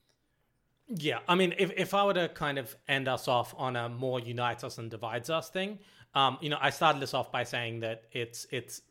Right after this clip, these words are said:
simplistic historical revisionism to reduce the Cold War to, to just those two countries. You know, I think you, you used the example of North Africa there. Uh, Israel did not spend the Cold War exclusively looking at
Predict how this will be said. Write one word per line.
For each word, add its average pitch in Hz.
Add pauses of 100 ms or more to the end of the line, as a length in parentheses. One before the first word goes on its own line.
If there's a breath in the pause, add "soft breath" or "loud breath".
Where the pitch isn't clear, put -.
(140)
simplistic 165
historical 127
revisionism 110 (360 loud breath)
to 156
reduce 117
the 127
Cold 110
War 110 (120)
to, 107 (320 soft breath)
to 139
just 123
those 113
two 113
countries. 107 (340 loud breath)
You 135
know, 127
I 127
think 127
you, 127
you 135
used 123
the 135
example 123
of 113
North 120
Africa 123
there. 113 (400 loud breath)
Uh, 135 (180)
Israel 170
did 127
not 131
spend 120 (100)
the 117
Cold 117
War 113
exclusively 117
looking 113
at 110